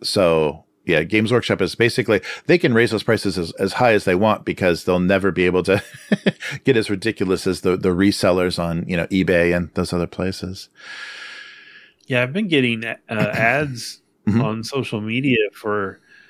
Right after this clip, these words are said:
Speaker 2: I don't remember the name of the company, but some company that, like,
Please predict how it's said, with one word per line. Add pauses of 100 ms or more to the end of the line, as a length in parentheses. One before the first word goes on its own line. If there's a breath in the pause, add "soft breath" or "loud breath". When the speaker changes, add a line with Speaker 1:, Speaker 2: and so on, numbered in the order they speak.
(440 soft breath)
Speaker 2:
I
don't
remember
the
name
of
the
company,
but
some
company
that,
like,